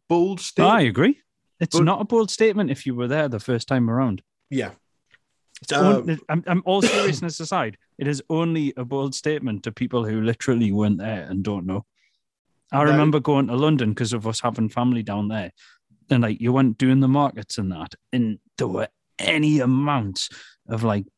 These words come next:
Speaker 2: Bret Hart and fucking British Bulldog t-shirts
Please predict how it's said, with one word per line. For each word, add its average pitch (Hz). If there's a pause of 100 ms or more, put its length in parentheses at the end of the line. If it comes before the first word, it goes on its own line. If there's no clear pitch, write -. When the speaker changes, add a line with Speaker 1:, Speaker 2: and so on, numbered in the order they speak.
(140)
Speaker 2:
Bret 113
Hart 110
and 90
fucking 98 (320)
British 127
Bulldog 107 (240)
t-shirts 127